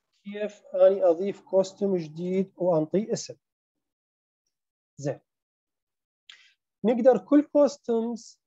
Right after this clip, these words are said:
كل costumes أو كل مظهر نغير الاسم مالته. فمثلا هذا اسمه singer وان، هنا أنا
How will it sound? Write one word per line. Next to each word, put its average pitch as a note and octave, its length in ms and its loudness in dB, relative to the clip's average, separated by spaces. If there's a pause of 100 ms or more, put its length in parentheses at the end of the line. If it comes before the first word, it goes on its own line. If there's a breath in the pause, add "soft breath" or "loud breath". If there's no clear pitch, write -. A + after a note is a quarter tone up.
(280)
كل A#3+ 120 -6
costumes A#3 640 -4
أو G3 200 4
كل A#3+ 160 -4
مظهر A#3 460 -2
نغير G#3+ 480 2
الاسم G3 520 -4
مالته. D3+ 420 -4 (140)
فمثلا E3+ 560 0
هذا E3+ 160 -2
اسمه D3+ 240 -8
singer E3+ 360 -2
وان، F#3 440 0
هنا E3+ 240 0
أنا A#3+ 240 -4